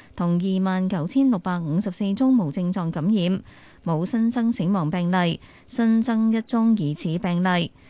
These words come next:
新增本土病例方面，廣東仍然佔最多，有八千四百七十六宗。包括八百九十二宗確診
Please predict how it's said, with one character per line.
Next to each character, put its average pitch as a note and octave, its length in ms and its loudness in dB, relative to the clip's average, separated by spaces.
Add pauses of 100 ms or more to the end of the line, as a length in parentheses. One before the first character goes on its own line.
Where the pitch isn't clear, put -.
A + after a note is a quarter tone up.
(160)
新 C#4 240 0
增 C4+ 220 2
本 F3 240 0
土 G3 180 -2
病 F3+ 260 0
例 F3 160 0
方 B3 200 0
面， F#3 320 0
廣 E3 240 0
東 B3+ 180 2
仍 D#3+ 200 0
然 D3+ 200 0
佔 G3 300 -2
最 F#3+ 220 0
多， B3 260 2
有 D#3 300 -2
八 F#3 200 -2
千 B3 300 0
四 F#3 220 -2
百 F3 200 -2
七 B3 160 -6
十 A3 120 -6
六 E3 160 -4
宗。 B3+ 320 2 (480)
包 A#3 200 0
括 F#3 240 0
八 F#3 160 -4
百 F#3 180 -4
九 G3 180 -4
十 G#3 120 -4
二 F3 220 -2
宗 B3 220 2
確 A#3+ 180 -2
診 A3 360 0